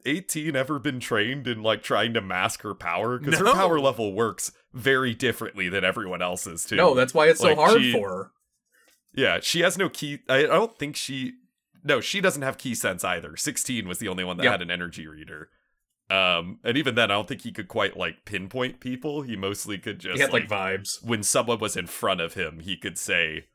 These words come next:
Speaker 1: a rough estimate of their power. And he was the only one who had anything close to ki sense. Uh, except for, like, Cell,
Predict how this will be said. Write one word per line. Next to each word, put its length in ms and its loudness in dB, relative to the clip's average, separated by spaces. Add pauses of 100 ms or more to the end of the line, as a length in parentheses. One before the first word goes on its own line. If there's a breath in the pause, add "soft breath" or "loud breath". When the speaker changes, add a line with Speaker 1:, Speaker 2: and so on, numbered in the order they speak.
(160)
Speaker 1:
a 120 2
rough 560 -2
estimate 460 -4
of 120 -10
their 180 -8
power. 520 -8 (640)
And 120 0
he 140 0
was 140 -4
the 100 -4
only 200 -2
one 240 -2
who 120 -8
had 160 -2
anything 380 -4
close 320 -10
to 80 -14
ki 240 -12
sense. 460 -14 (680)
Uh, 260 0
except 240 -2
for, 100 -6
like, 220 -4
Cell, 460 -8